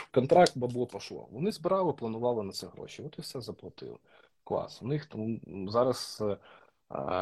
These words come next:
досить багато країн <laughs> завдяки війні в Україні переозброюються таким чином. Да? Вони нам віддають своє старе, ми його тут, коротше, знищуємо на полі бою, воно у нас згорить, а в, американці їм взамін дають нове і сучасне. Тобто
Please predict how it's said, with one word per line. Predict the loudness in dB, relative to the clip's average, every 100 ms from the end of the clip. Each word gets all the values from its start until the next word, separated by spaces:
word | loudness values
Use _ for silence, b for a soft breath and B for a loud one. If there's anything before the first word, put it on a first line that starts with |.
| 2 2 0 -2
досить | -2 -2 -2 0 0
багато | 2 2 2
країн | 2 4 2 -2 -6 B B -8
<laughs> | -10 -14 _
завдяки | -8 -4 -4 -4 -2
війні | 0 -2 -4
в |
Україні | -6 -2 0 0
переозброюються | -2 0 0 -2 -2 -4 -4
таким | -10 -10 -10
чином. | -10 -12 -10
Да? | -4 -4 B B B -2
Вони | 2
нам | 2
віддають | 2 2 4 2
своє | 0 0 0
старе, | -2 0 2 0 b b b _
ми | 0 0
його | 2
тут, | 0 -2
коротше, | 0 2 2 0
знищуємо | -2 -2 -4 -4 -4
на | -2
полі | 0 -2
бою, | 2 4 4
воно | 2 -2
у |
нас | -4 -8 -8
згорить, | -10 -4 -4 -2
а | -4
в, | -4 -10 -6
американці | -2 -2 2 0 0 -2
їм | -2
взамін | 0 0 2
дають | 2 2 -2 -2
нове | 2 2
і | 2
сучасне. | -4 -4 -6 -6 -16 -20 _ _ _ _ _ _ _ _ _ _
Тобто | -4 -4